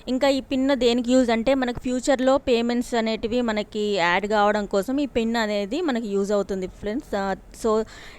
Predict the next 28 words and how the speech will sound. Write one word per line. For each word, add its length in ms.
ఈ 60
పిన్ 320
వెరిఫై 480
అయిన 240
తర్వాత 460
మనకి 600
అమౌంట్ 540
హండ్రెడ్ 400
డాలర్స్ 420
అయిన 200
తర్వాతనే 640
ఇంకా 180
మనకి 300
అమౌంట్ 320
అనేది 320
వస్తుంది. 500
ఇంకా 420
నాకు 260
హండ్రెడ్ 380
డాలర్స్ 420
ఏం 180
కంప్లీట్ 440
కాలేదు, 500
ఇప్పుడిప్పుడే 500
స్టార్ట్ 380
అవుతుంది 400
ఎర్నింగ్ 420
అనేది. 400